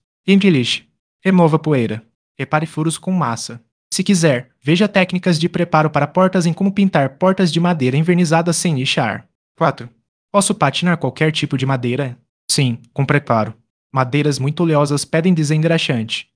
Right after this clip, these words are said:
Para reparos, consulte fontes de referência sobre reparo de trincas sem pintar. Cinco. Que tinta é melhor para pátina? Use tinta chalco ou acrílica diluída. Elas aderem fácil e secam rápido. Para opções de acabamento,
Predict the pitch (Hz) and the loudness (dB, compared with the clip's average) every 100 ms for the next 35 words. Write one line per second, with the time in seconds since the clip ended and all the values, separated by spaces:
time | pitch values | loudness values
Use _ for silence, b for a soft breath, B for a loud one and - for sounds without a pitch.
0 | _ _ - 135 151 156 160 156 156 - | _ _ -2 0 -2 -2 0 0 -2 -8
1 | - 165 156 175 185 196 190 196 214 175 | -6 -6 -4 -4 -2 -4 -2 -2 -2 0
2 | 156 175 202 190 190 170 190 180 175 175 | -2 -2 0 0 0 -2 -2 0 0 0
3 | 165 160 156 160 180 196 185 - 202 190 | 0 0 -4 -4 -4 -2 -2 -2 -2 -2
4 | 180 147 107 - _ _ - 180 139 - | -2 -2 -4 -10 _ _ 0 2 2 0
5 | 123 _ _ _ - 233 208 170 165 170 | -12 _ _ _ -8 0 2 2 2 2
6 | 160 170 175 - 131 113 - 120 117 _ | 2 2 0 0 -2 -2 -8 -10 -12 _
7 | _ _ - 196 220 - 143 156 147 156 | _ _ -4 0 0 0 -2 -2 2 0
8 | 160 175 160 165 175 165 139 143 135 117 | 2 -2 0 0 0 0 0 0 -2 -4
9 | 107 113 _ _ _ - 156 151 160 131 | -6 -12 _ _ _ -4 -2 0 0 0
10 | 151 156 156 160 156 151 156 - 165 165 | -2 0 0 0 -4 -8 -8 -4 -4 -2
11 | 165 151 123 120 113 123 _ _ _ 147 | -2 -2 -4 -6 -12 -16 _ _ _ -6
12 | 151 156 143 139 139 160 190 175 143 113 | -4 -6 -6 -4 -4 -4 -2 -2 -2 -4
13 | 95 - | -8 -14